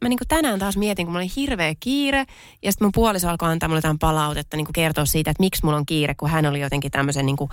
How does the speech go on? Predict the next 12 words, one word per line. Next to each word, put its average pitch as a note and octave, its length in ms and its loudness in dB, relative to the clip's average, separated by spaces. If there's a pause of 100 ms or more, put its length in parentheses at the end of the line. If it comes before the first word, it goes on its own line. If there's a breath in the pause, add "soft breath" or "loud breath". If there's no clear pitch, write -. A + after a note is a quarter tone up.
(300 loud breath)
prosessien D3 720 2 (280 loud breath)
ammattilaisena C#3+ 800 2
niinku C#3+ 240 -4 (220)
pilkkonut C#3+ 420 2
sen C#3+ 180 0
pieniin C#3 320 2
osiin, C#3 200 0
että D3 100 -2
mistä C#3 220 0
mun C#3 120 4
kiire D3 260 0
syntyy. D#3+ 320 2